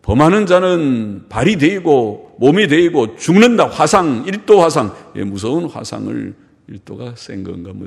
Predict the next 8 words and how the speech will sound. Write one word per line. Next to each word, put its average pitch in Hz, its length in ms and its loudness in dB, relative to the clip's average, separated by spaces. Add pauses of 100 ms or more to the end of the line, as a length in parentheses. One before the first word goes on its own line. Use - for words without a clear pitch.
(120)
몇 - 220 -16
도가 107 180 -14
센 - 220 -16
건지. 110 260 -20 (320)
예, 90 80 -18 (100)
무서운 127 540 -2 (180)
화상이다. 127 760 -4
그거는 - 340 -18